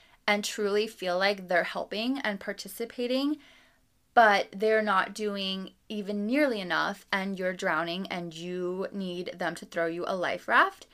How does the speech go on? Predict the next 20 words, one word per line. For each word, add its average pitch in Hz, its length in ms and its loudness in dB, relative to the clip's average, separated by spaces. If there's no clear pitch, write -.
And 233 180 2
they 240 120 4
have 202 260 2
to 233 100 -8
know 180 220 -4
that. - 200 -8
You 202 120 -10
have 196 460 2
to 190 260 -8
tell - 220 -8
them. - 280 -12
So - 340 0
that's 226 220 6
all 202 140 6
I 180 120 6
can 190 180 -8
say. 131 220 -6
You 196 240 -10
have 277 560 0
to 254 580 -2